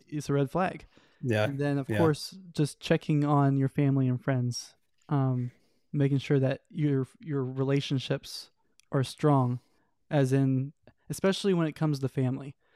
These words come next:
Speaker 1: If you, if your family starts slipping, you need to make sure that is strong,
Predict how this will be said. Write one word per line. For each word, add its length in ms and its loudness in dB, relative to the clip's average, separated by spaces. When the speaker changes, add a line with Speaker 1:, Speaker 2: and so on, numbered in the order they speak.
Speaker 1:
If 180 -8
you, 240 4
if 220 -6
your 100 2
family 380 2
starts 320 0
slipping, 460 0
you 220 2
need 220 4
to 80 0
make 240 0
sure 280 -2
that 320 -2
is 200 -2
strong, 500 -6